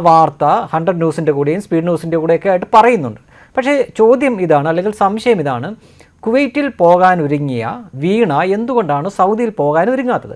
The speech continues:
ഈ സൗദിയിൽ പെട്ടെന്ന് തന്നെ പോകണമെന്നില്ല. അവിടെ രണ്ടായിരത്തോളം ആളുകൾ ആശുപത്രിയിലുണ്ട്. അതിൽ എത്ര ഇന്ത്യക്കാരുണ്ട്? പോട്ടെ, ഇന്ത്യക്കാരുടെ കാര്യം വിട്ടേക്ക്. എത്ര മലയാളികളുണ്ട്? മലയാളികളുണ്ടെങ്കിൽ അവർക്ക് വേണ്ട കാര്യങ്ങളൊക്കെ,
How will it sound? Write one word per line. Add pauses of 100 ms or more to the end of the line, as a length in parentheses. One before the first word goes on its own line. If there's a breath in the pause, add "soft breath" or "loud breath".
(400 soft breath)
ഈ
സൗദിയിൽ
പെട്ടെന്ന്
തന്നെ
പോകണമെന്നില്ല. (100)
അവിടെ (120)
രണ്ടായിരത്തോളം
ആളുകൾ
ആശുപത്രിയിലുണ്ട്.
അതിൽ (380 soft breath)
എത്ര (100)
ഇന്ത്യക്കാരുണ്ട്? (120)
പോട്ടെ, (120)
ഇന്ത്യക്കാരുടെ
കാര്യം
വിട്ടേക്ക്.
എത്ര (440 soft breath)
മലയാളികളുണ്ട്? (360 soft breath)
മലയാളികളുണ്ടെങ്കിൽ
അവർക്ക്
വേണ്ട (120)
കാര്യങ്ങളൊക്കെ,